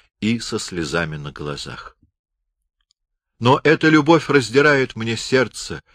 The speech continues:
вместо того, чтобы его согревать. Ах!» — продолжал он, возвышая голос, — неисповедимому духу мира заблагорассудилось наделить меня даром, который, отнимая меня у смерти,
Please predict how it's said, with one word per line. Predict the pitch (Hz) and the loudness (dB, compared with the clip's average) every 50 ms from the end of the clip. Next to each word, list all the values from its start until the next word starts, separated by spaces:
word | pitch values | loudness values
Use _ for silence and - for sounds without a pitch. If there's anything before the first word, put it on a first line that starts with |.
| _ _ _ _ - | _ _ _ _ -6
вместо | 92 85 82 90 95 92 - - 95 85 | -4 -2 0 0 -2 -2 -4 -6 -6 -2
того, | - 98 90 95 90 | 0 0 0 0 -2
чтобы | - - - 87 82 90 | -6 -6 -8 -6 -4 -4
его | 85 82 85 85 | -4 -4 -4 -6
согревать. | - - - - 73 76 71 78 71 69 67 69 - - - - _ _ _ _ _ _ _ _ _ _ _ _ _ _ _ _ _ _ _ - | -8 -10 -10 -10 -10 -10 -10 -8 -8 -8 -10 -12 -14 -20 -20 -20 _ _ _ _ _ _ _ _ _ _ _ _ _ _ _ _ _ _ _ -4
Ах!» — | 131 107 - _ _ _ - | -4 -4 -4 _ _ _ -8
продолжал | 98 90 80 90 87 82 76 92 92 87 85 | -6 -4 -2 -2 -2 -2 0 0 0 0 2
он, | 85 85 76 - - - - - _ _ _ | 0 -2 -2 -6 -12 -20 -20 -20 _ _ _
возвышая | - 90 85 78 90 87 - - 92 87 87 85 | -4 -4 -4 -2 -4 -4 -2 0 0 0 0 0
голос, — | 85 92 90 80 76 - - - - _ _ _ _ _ _ _ _ _ _ _ _ _ _ _ _ _ _ | 0 0 -2 -2 -4 -6 -12 -16 -18 _ _ _ _ _ _ _ _ _ _ _ _ _ _ _ _ _ _
неисповедимому | 92 104 156 185 185 170 - - - - 139 160 180 180 143 170 190 175 170 165 165 170 151 | 0 2 4 4 4 2 0 -2 0 2 2 4 4 2 2 2 2 2 2 2 0 0 2
духу | 110 147 180 170 - - 151 151 | 4 4 4 4 4 2 2 2
мира | 143 135 156 170 160 143 143 117 101 87 - _ _ _ _ _ _ _ _ | 2 2 0 0 2 2 2 2 2 0 -2 _ _ _ _ _ _ _ _
заблагорассудилось | - 80 69 - - 156 170 147 147 160 156 147 147 151 147 - - - - 151 175 160 139 147 139 143 127 - - | -14 -12 -6 0 2 2 2 2 2 0 2 2 2 2 0 -2 -6 -6 -2 0 0 2 2 0 0 -2 -4 -6 -4
наделить | - 107 127 123 131 131 151 147 - - | -4 -2 0 2 2 2 2 0 -2 -4
меня | 117 123 127 135 127 | -6 -4 -2 -2 -2
даром, | 117 101 101 131 151 139 135 123 107 92 - - - - _ _ _ _ _ | 0 2 2 2 2 2 0 -2 -4 -8 -10 -16 -20 -20 _ _ _ _ _
который, | - 110 98 - 120 113 120 120 | -2 -2 0 2 2 2 2 2
отнимая | 120 120 - 107 110 117 139 143 131 127 123 | 2 0 -2 -2 0 0 2 2 2 0 0
меня | 117 113 113 135 135 | -2 -2 -2 -2 -2
у | 120 113 | -4 -4
смерти, | - - - - 80 92 139 170 156 139 - - - 123 110 - | -6 -10 -12 -6 0 2 4 4 2 0 -4 -6 -4 -4 -4 -4